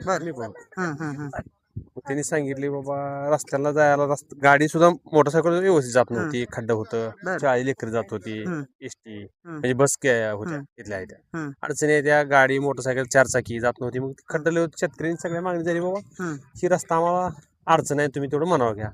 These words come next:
Speaker 1: हं, हं.
Speaker 2: त्यांच्या बी लक्षात आलं की त्यांनी लगे मग ती
Speaker 1: हं.
Speaker 2: दुसऱ्या दिवसापासून त्यांनी रस्ताच, अ, भेट जी चालू आहे, मग
Speaker 1: हं.
Speaker 2: करून टाकला रस्ता. म्हणजे
Speaker 1: किती
Speaker 2: करा म्हणली
Speaker 1: हं.
Speaker 2: त्यावेळेस.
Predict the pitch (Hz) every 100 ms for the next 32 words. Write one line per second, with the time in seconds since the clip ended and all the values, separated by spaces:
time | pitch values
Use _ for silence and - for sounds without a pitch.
0 | _ 175 147 139 147 143 202 214 196 -
1 | 156 139 156 220 214 220 220 226 196 226
2 | 220 _ _ 180 160 - 156 151 160 156
3 | 156 156 165 151 165 175 175 - 156 147
4 | 123 127 117 117 113 139 143 147 165 143
5 | 117 107 123 185 160 165 117 101 101 101
6 | - - - 147 165 - 180 220 185 127
7 | 117 - 185 120 107 -